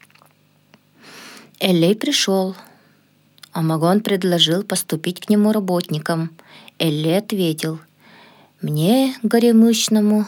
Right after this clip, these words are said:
оторвавшемуся от своих, деваться некуда. Согласен работать".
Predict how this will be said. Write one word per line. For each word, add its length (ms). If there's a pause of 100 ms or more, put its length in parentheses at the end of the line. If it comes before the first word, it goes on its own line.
оторвавшемуся 1080
от 120
своих, 500 (300)
деваться 640
некуда. 580 (580)
Согласен 800
работать". 640